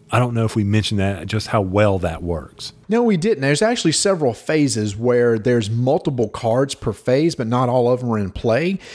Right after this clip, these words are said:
Speaker 2: And so at the beginning of the turn, you have the options of removing some of those phase cards. Like Tony said, let's say I don't want to build any more trebuchets.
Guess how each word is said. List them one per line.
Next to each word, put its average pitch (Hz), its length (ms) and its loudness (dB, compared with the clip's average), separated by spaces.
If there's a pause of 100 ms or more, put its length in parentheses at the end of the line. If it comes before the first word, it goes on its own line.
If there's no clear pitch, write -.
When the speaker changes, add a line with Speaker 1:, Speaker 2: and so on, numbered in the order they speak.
(180)
Speaker 2:
And 160 100 0
so 180 120 2
at 185 80 -2
the - 60 -4
beginning 190 420 0
of 139 60 2
the 113 80 -2
turn, 117 580 0 (220)
you 170 180 2
have 196 140 -2
the 135 200 -4
options 170 540 -4
of 131 240 -2
removing 135 500 0
some 135 220 -2
of 131 80 2
those 117 240 0
phase 160 320 -2
cards. 92 280 -4
Like 175 220 -2
Tony 180 240 -2
said, 147 400 0 (200)
let's 208 160 -2
say 233 160 -2
I 233 60 0
don't 214 120 0
want 196 120 0
to 151 40 -2
build 156 220 0
any 170 120 -2
more 131 160 0
trebuchets. 110 920 -4